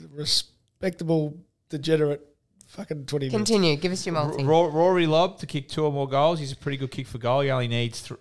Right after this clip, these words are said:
Speaker 3: two,
Speaker 2: Two or
Speaker 3: two or
Speaker 2: more.
Speaker 3: three
Speaker 1: Yep.
Speaker 3: chances, and he, and he, he fucking nails them, basically. Uh, Jamie Elliott, kick two or more. Um, he has a lot of chances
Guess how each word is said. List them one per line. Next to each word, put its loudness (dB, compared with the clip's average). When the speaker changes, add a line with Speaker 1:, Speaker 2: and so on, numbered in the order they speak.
Speaker 3:
two, -8
Speaker 2:
Two -8
or -10
Speaker 3:
two -8
or -
Speaker 2:
more. -2
Speaker 3:
three -2
Speaker 1:
Yep. -4
Speaker 3:
chances, -2
and -2
he, -2
and -6
he, -6
he -10
fucking -14
nails -6
them, -10
basically. -6
Uh, -2
Jamie 0
Elliott, 2
kick -8
two 0
or 4
more. 2
Um, -2
he -2
has -4
a -4
lot 0
of -2
chances -2